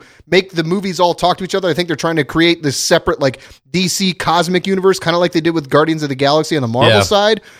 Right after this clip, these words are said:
Speaker 1: We'll see what this means. I'm questioning this, this, uh, casting choice, but they know stuff that I don't know. I trust Jeff Johns. We'll see what happens here.
Speaker 2: In other news, back over on the Marvel side, Thor Ragnarok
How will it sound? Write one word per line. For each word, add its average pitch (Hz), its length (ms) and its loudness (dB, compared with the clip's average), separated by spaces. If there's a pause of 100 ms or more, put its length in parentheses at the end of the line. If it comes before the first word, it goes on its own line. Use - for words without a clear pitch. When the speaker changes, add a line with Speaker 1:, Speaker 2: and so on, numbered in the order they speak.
(140)
Speaker 1:
We'll 156 100 -2
see 226 240 0
what 247 200 2
this 240 180 -4
means. 240 460 -4 (340)
I'm 160 240 2
questioning 220 540 0
this, 214 240 0
this, 185 320 -4 (100)
uh, 156 120 2
casting 196 440 0
choice, 208 360 0
but 170 380 0 (320)
they 175 160 2
know 240 140 2
stuff 226 260 -2
that 190 100 -2
I 190 120 2
don't 190 160 0
know. 180 240 -2 (180)
I 127 100 -6
trust 208 400 -2
Jeff 208 180 0
Johns. 190 440 -2 (400)
We'll 131 180 0
see 175 160 0
what 147 100 2
happens 101 340 -6
here. 90 120 -20 (120)
Speaker 2:
In 156 100 2
other 208 220 4
news, 190 260 2
back 185 260 0
over 165 220 0
on 156 80 -2
the 143 60 -2
Marvel 190 440 0
side, 143 480 -4
Thor 202 640 -2
Ragnarok 135 920 -4